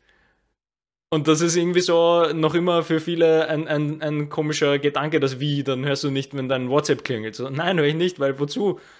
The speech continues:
Wenn ich auf mein WhatsApp schauen möchte, dann schaue ich auf mein WhatsApp in dieser freien Zeit von zehn Minuten, wenn ich die mal habe. Also es ist irgendwie, darf man nicht vergessen, bei, beim Handy kommen noch viel, viel mehr Dinge rum, als jetzt nur quasi E-Mails, äh, die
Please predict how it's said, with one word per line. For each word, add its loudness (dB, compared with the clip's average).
Wenn -8
ich 4
auf 0
mein 0
WhatsApp 0
schauen 2
möchte, -2
dann -2
schaue 4
ich 2
auf 2
mein -4
WhatsApp 2
in 0
dieser 2
freien -2
Zeit 0
von -2
zehn -2
Minuten, -2
wenn -2
ich -6
die -10
mal -4
habe. -8
Also 4
es 4
ist 2
irgendwie, 2
darf 2
man 2
nicht 0
vergessen, -2
bei, 2
beim 0
Handy 0
kommen 0
noch 0
viel, -6
viel -2
mehr 0
Dinge 2
rum, 2
als -2
jetzt -4
nur 2
quasi 0
E-Mails, 2
äh, 4
die -4